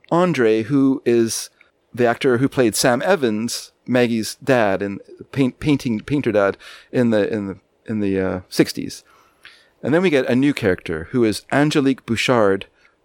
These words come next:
Josette's maid. And we quickly learn that Angelique and Barnabas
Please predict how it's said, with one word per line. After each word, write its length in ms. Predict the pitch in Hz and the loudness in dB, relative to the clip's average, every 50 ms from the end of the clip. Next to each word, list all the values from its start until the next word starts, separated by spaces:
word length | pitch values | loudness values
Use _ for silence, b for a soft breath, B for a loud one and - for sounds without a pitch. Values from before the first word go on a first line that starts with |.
| - - | -4 -2
Josette's 380 | 131 135 - 170 151 - - | -2 -2 0 0 -2 -2 0
maid. 640 | 113 110 120 139 147 120 95 80 82 - - - - _ _ _ _ _ - | 0 2 2 4 4 2 2 0 -4 -8 -12 -16 -20 _ _ _ _ _ -4
And 140 | 113 117 131 | -2 0 0
we 60 | 139 | 0
quickly 340 | - - 254 - - 262 208 | 2 0 -2 0 2 0 2
learn 460 | 147 120 107 95 95 107 123 120 - _ _ - | 2 2 2 0 -2 -4 -8 -12 -14 _ _ -4
that 160 | - 127 - - | -4 -4 -2 0
Angelique 800 | 110 117 135 165 185 - - 143 135 123 113 127 - - - _ _ - | 0 0 0 0 -2 -2 -2 0 0 0 0 -2 -6 -14 -20 _ _ -8
and 180 | - 117 113 - | -4 -4 -2 0
Barnabas 540 | 131 139 165 175 151 110 104 107 - - | 0 0 2 2 2 2 0 0 -2 -6